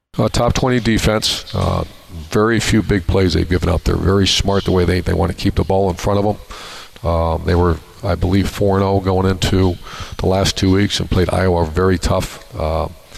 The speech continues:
uh, outstanding team, outstanding defense. And, uh, offensively, they're playing some young players, but they're very good.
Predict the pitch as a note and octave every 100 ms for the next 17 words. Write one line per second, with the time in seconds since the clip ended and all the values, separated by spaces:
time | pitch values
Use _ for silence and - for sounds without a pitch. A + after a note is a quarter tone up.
0 | - - - - E2 E2 E2+ F#2 - -
1 | F#2 F#2 F2+ - F2+ E2+ E2+ - F#2 F#2+
2 | F2+ F#2 F2 - F2+ E2 - - - -
3 | - - - F2+ E2+ F2 E2+ E2+ E2 E2+
4 | E2 - G2 G2 G#2+ F#2 G2+ F#2+ F#2 -
5 | G2 F2+ F2+ F2+ G2 E2 - G2+ F2+ E2
6 | - F2+ - E2+ E2+ F2+ E2 F#2